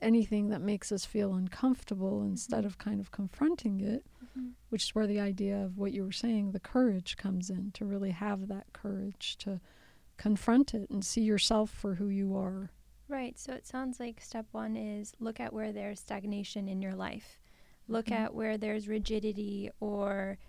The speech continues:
Speaker 2: resistance or dissonance in your life. And then step two is to
Speaker 1: Yes.
Speaker 2: sort of dissect that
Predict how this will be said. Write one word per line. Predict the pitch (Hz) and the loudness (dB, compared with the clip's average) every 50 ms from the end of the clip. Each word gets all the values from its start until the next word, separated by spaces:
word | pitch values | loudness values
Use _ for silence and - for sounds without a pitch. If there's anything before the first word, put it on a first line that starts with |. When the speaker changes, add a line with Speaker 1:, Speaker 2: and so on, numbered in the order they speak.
| - - - - - | -20 -20 -18 -10 -4
Speaker 2:
resistance | 214 214 214 202 - 226 233 - - - - 220 214 214 208 196 - - - - - | 0 0 0 0 0 -4 -4 -4 -6 -4 -2 0 0 0 0 -2 -2 -6 -10 -8 -6
or | - 214 208 202 196 196 | -6 -4 -2 -2 -2 -4
dissonance | 196 185 - - 220 214 - - 208 196 190 185 185 185 185 - - - - - - | -4 -6 -4 -4 -4 -2 -2 -2 -2 0 0 0 -2 -2 -4 -8 -10 -12 -12 -10 -6
in | 214 208 196 | -6 -4 -4
your | 185 185 180 | -2 -4 -4
life. | 170 - - - - - - - - - _ - - - - - - - - - - - - - - - - - - - - - - - - - - | -4 -6 -8 -10 -12 -14 -18 -20 -20 -20 _ -20 -20 -20 -20 -20 -20 -20 -20 -20 -20 -20 -20 -20 -20 -20 -20 -20 -20 -20 -20 -20 -20 -20 -18 -8 -4
And | 220 220 | -2 0
then | 220 220 220 | 0 0 -2
step | 220 - 226 214 - - | -4 -4 -6 -8 -8 -8
two | - - 277 269 262 254 240 - | -6 -4 -2 0 0 0 0 -2
is | - 226 220 214 214 214 202 - - - - - - - | -2 -2 0 -2 -2 -4 -6 -10 -14 -18 -18 -18 -14 -8
to | - 226 220 220 214 214 208 202 202 208 - - - - - - - - - - | -4 -2 -2 0 0 -2 -2 -4 -6 -8 -10 -14 -20 -20 -20 -20 -20 -20 -14 -10
Speaker 1:
Yes. | 214 190 - | -8 -6 -4
Speaker 2:
sort | - 240 240 | -2 -2 -2
of | 247 220 | -2 -2
dissect | 220 220 214 214 214 - - 254 277 - - | -4 -4 -4 -4 -4 -4 -4 -6 -6 -6 -6
that | - 208 190 190 190 208 226 | -6 -4 -4 -4 -6 -8 -10